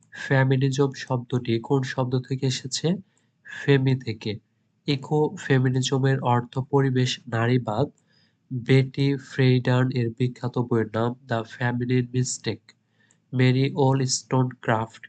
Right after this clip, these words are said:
কে ছিলেন? নারীবাদী লেখিকা ব্রিটিশের। জেন্ডার কি? জেন্ডার হচ্ছে পুরুষ ও নারীর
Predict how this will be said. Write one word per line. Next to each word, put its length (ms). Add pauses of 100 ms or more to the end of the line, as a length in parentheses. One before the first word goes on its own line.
কে 180
ছিলেন? 380
নারীবাদী 720 (460)
লেখিকা 480
ব্রিটিশের। 680 (340)
জেন্ডার 540
কি? 200
জেন্ডার 500
হচ্ছে 360
পুরুষ 520
ও 40
নারীর 320